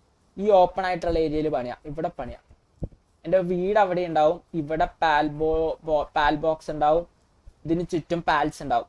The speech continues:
All right, let's build it. Okay, ഇനി, ഏ, എഫ് ടു hold work. എൻ്റെ pal ബോക്സ് അത് ഞാൻ തന്നെ സ്വയം build ചെയ്തു,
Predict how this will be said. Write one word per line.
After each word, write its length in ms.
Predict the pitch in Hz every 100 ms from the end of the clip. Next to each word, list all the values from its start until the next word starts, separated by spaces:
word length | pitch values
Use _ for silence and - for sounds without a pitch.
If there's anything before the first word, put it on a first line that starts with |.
| -
All 100 | 151 180
right, 180 | 196 - _ _ _ _ _ _ _ _ _ 190
let's 220 | 226 185 180 202
build 340 | 294 285 269 294 285 277 269
it. 160 | - - _ _ _ _ _ _
Okay, 400 | 156 165 - 165 - _ 160
ഇനി, 160 | 165 185 - _ _ 165
ഏ, 20 | 165 - 156
എഫ് 140 | - -
ടു 60 | 180
hold 200 | 170 165 156
work. 220 | 156 160 - _ _ _ _ -
എൻ്റെ 220 | 262 262 262 - 247
pal 260 | 208 214 220 214
ബോക്സ് 420 | 202 - - 165 -
അത് 100 | 202 233 226
ഞാൻ 140 | 214 208
തന്നെ 160 | 233 233 -
സ്വയം 260 | 180 208 214
build 220 | 185 156 156
ചെയ്തു, 180 | 143